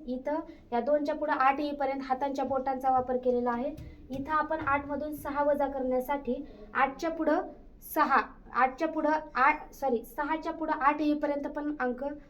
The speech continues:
मोजू शकतो. सहाच्या पुढं आठ येईपर्यंत, सात आणि आठ. म्हणजे किती झाले? वजाबाकी केली आपण, उत्तर आलेलं आहे दोन. ओके,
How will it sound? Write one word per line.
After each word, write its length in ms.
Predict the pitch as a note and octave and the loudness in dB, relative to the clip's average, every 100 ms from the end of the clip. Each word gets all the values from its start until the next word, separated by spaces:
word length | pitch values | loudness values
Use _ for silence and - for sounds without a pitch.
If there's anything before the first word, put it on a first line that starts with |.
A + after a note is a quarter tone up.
| - | -8
मोजू 340 | A#3+ B3 B3 C#4 | 2 4 2 -6
शकतो. 520 | - D#4 - F3+ E3+ - - - | -4 -6 -6 -12 -12 -18 -10 -4
सहाच्या 320 | C4+ D4 D4 | -2 -2 0
पुढं 140 | D4 | 4
आठ 220 | C#4 C#4+ | 4 4
येईपर्यंत, 380 | C4+ A#3 G3 F3+ - - - | 2 2 0 -4 -12 -20 -2
सात 160 | C4 C4 - | 0 0 -2
आणि 240 | A3 C#4+ - - | -4 -4 -8 -6
आठ. 180 | A#3 G3+ - - - - | -4 -4 -6 -20 -16 -6
म्हणजे 180 | G#3+ | -2
किती 220 | A#3+ C4+ C4 | -2 -4 -4
झाले? 460 | C4+ C4+ D4+ - - - | 0 0 -2 -14 -20 -6
वजाबाकी 440 | B3+ B3 B3+ B3+ B3+ | 0 2 2 0 0
केली 220 | B3 A#3+ | 2 2
आपण, 220 | A#3+ C4 C#4+ - - - | 0 -4 -8 -12 -20 -8
उत्तर 260 | B3+ - B3+ | -8 -2 2
आलेलं 340 | A#3+ A#3 A3 | 2 2 0
आहे 260 | G#3+ A3 D4+ - - - A3+ | 0 -2 -8 -12 -20 -18 2
दोन. 200 | A3 - - - - | 4 4 -4 -18 -4
ओके, 260 | B3+ D4+ | -4 -2